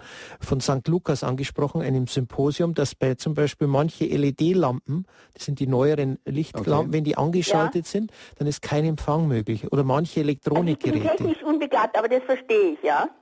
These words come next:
Speaker 1: Und da war es jetzt so, dass man gesagt hat, wenn das passiert, dass mal geht und mal nicht, dass man dann schön langsam mal alle Elektrogeräte in der Umgebung einschaltet und wann's nicht geht. Ich hab's zum Beispiel festgestellt, als ich in Kevela war, habe ich wunderbaren Empfang gehabt.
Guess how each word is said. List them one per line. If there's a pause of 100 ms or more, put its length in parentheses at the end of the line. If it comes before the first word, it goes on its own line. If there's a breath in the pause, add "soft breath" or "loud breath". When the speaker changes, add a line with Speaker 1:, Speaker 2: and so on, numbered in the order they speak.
(260 loud breath)
Speaker 1:
Und
da
war
es
jetzt
so,
dass
man
gesagt
hat,
wenn
das
passiert,
dass
mal
geht
und
mal
nicht, (260 loud breath)
dass
man
dann
schön
langsam
mal
alle
Elektrogeräte
in
der
Umgebung
einschaltet
und
wann's
nicht
geht. (400 loud breath)
Ich
hab's
zum
Beispiel
festgestellt,
als
ich
in
Kevela
war,
habe
ich
wunderbaren
Empfang
gehabt.